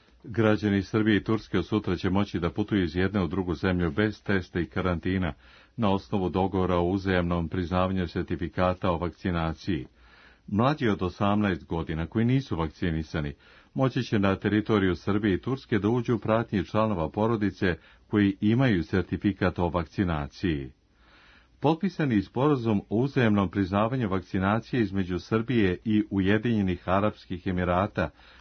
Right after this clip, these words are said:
koji stupa na snagu u subotu. Američka savezna država Ohio nagradit će sa milion dolara petoro ljudi koji prime vakcinu protiv virusa korona u okviru lutrije, koja je pokrenuta kako bi se poboljšao slab odziv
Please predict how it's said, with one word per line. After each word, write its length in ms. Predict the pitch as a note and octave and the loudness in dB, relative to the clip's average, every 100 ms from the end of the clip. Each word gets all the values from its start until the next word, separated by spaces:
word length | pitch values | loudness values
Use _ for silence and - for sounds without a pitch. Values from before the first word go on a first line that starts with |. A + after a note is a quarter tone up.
| - | -6
koji 140 | - A2 | 2 2
stupa 360 | - B2+ G#2+ | 2 -2 0
na 120 | E2+ E2 | -2 -2
snagu 520 | - G#2 G2 F#2+ - | 0 0 0 -2 -6
u 80 | A2+ | -6
subotu. 540 | A#2 F#2 C#2+ C#2 - B1+ _ _ _ _ _ - - - - - | -4 -4 -4 -10 -14 -18 _ _ _ _ _ -20 -20 -20 -20 -2
Američka 640 | C3 B2+ A2+ G#2+ - A2+ | 0 4 2 0 0 0
savezna 460 | G2+ A2 G#2+ G#2+ G#2 | 2 2 2 0 -2
država 400 | F#2 G#2 A#2 G2+ | -4 -2 0 2
Ohio 400 | F2+ G#2+ A#2 D#3 | 0 0 0 2
nagradit 540 | C3 G2+ G#2 G#2+ A#2+ | 0 2 2 2 0
će 140 | A#2+ G2 | -2 -2
sa 240 | - G2 | 0 0
milion 460 | F#2 F#2+ B2 D3 E2+ | 2 2 2 2 2
dolara 420 | A2+ B2+ A2+ F#2 - | 0 2 2 0 0
petoro 440 | C#3 C#3 - G#2 | 0 0 0 0
ljudi 500 | F#2 F#2 A2 A2+ F2 - - _ | 0 0 2 2 2 0 -18 _
koji 220 | - G#2 G2 | 0 2 4
prime 300 | A2 A2 G2 | 4 4 2
vakcinu 500 | F#2 - G#2+ G#2 F#2+ | 0 0 2 2 2
protiv 320 | G2 F2 F2 | -2 -2 2
virusa 420 | F#2+ G2+ F#2+ - | 2 2 0 -4
korona 500 | - F#2 G#2 B2 A#2+ - | -2 0 2 2 0 -2
u 140 | F#2 | -4
okviru 420 | F2 G2+ G#2 G2 | -2 2 2 2
lutrije, 580 | E2 G#2+ - B2+ G#2+ E2 - - - - | 0 0 2 4 4 2 -6 -20 -14 -2
koja 140 | C#4+ | 0
je 80 | - | 2
pokrenuta 720 | C3+ C3 C#3 B2+ A2+ G#2 G2+ | 2 0 0 2 2 2 0
kako 300 | F#2 G#2 G#2 | 0 -2 -2
bi 100 | G2+ | -2
se 280 | F#2+ G2+ F2+ | 0 0 0
poboljšao 560 | A2+ A2+ G#2+ F2+ F#2+ D#2 | 0 0 0 -2 -2 -4
slab 320 | - A#2+ A#2+ | -2 -2 0
odziv 360 | A2 A2 G#2+ | -2 0 -2